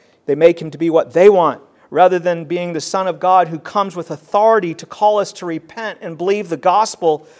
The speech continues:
that, and tell us that there is in the gospel the forgiveness of sins through him and a kingdom of righteousness that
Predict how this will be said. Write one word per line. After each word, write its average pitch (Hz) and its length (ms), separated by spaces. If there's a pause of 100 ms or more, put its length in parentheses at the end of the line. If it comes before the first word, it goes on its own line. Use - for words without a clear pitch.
(280)
that, 226 200
and 175 200
tell 208 320
us 185 180
that 180 180
there 190 220
is 180 180 (300)
in 208 180
the 233 80
gospel 180 500
the 165 120
forgiveness 185 800
of 170 100
sins 214 680 (320)
through 208 260
him 214 460 (1300)
and 196 140
a 180 40
kingdom 233 520
of 185 180
righteousness 202 840 (540)
that 196 540